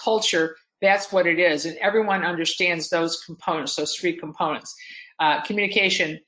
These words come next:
education, and relationship for us are what are key.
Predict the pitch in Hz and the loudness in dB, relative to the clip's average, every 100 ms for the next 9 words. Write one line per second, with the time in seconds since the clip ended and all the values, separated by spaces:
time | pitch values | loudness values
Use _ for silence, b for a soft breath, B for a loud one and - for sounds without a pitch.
0 | _ _ _ 185 190 196 208 180 175 175 | _ _ _ -4 -4 -4 0 2 2 0
1 | 160 170 170 170 170 180 160 175 160 - | 0 -2 0 0 0 -2 -4 -2 -2 0
2 | 165 160 - - 170 170 - - 170 - | 2 2 -2 -4 -2 0 -2 -4 -8 -8
3 | - 165 - 170 | -2 0 -2 -8